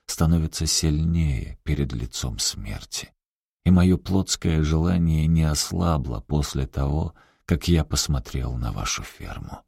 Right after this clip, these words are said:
«Свежий, незамороженный скир с фермы Колькюстадир»,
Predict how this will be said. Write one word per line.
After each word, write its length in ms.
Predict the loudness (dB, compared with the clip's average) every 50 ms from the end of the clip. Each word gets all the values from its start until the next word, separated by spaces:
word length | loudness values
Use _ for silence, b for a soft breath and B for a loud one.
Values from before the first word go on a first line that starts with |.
| _ _ _ _ _ _ _ _ _ _ _ _ _ _ _ _ _ _ _ _ _
«Свежий, 640 | -6 -2 2 4 4 4 2 2 0 0 0 0 0
незамороженный 920 | 0 0 0 2 2 4 4 4 2 2 0 0 0 0 2 2 2 2
скир 460 | 0 -2 -6 -6 -4 -4 -4 -4 -4
с 100 | -6 -8
фермы 460 | -4 -2 0 0 2 4 4 4 2 0 b b b b b b b
Колькюстадир», 1040 | 0 0 0 0 -2 -4 -6 -6 -4 -4 -6 -6 -6 -6 -6 -8 -10 -12 -12 -16 _